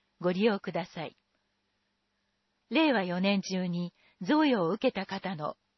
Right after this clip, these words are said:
贈与税の申告書の提出、納税期限は三月十五日水曜日です。キューアールコードを利用した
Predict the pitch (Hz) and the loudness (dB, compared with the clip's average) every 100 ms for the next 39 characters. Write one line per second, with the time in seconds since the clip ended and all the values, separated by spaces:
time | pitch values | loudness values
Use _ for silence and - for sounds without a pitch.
0 | _ 175 247 302 302 226 247 175 160 - | _ 0 2 4 2 2 0 0 -6 -2
1 | 226 220 - 214 - 202 151 - 190 185 | 0 0 -2 -4 -4 -4 -4 -8 -6 -4
2 | - - 156 - _ _ _ _ _ _ | -6 -6 -6 -6 _ _ _ _ _ _
3 | 190 277 240 269 247 247 233 202 151 147 | 2 2 4 2 2 2 2 2 -2 -4
4 | - _ _ _ - 269 294 269 220 175 | -6 _ _ _ -6 0 2 4 2 -2
5 | 156 233 220 180 208 170 - 151 - _ | -2 0 0 0 -2 -4 -8 -12 -12 _
6 | _ - 240 262 277 269 151 135 135 - | _ -6 -2 2 4 4 2 -8 -12 -16
7 | - _ _ _ _ _ _ _ _ _ | -20 _ _ _ _ _ _ _ _ _
8 | _ _ _ _ _ _ _ _ _ _ | _ _ _ _ _ _ _ _ _ _
9 | _ _ _ _ _ _ _ - 302 311 | _ _ _ _ _ _ _ 2 4 6
10 | 311 311 294 285 294 277 208 180 170 180 | 8 8 6 4 4 4 2 -2 -2 -2
11 | 190 180 - 180 170 | 0 -2 -4 -4 -6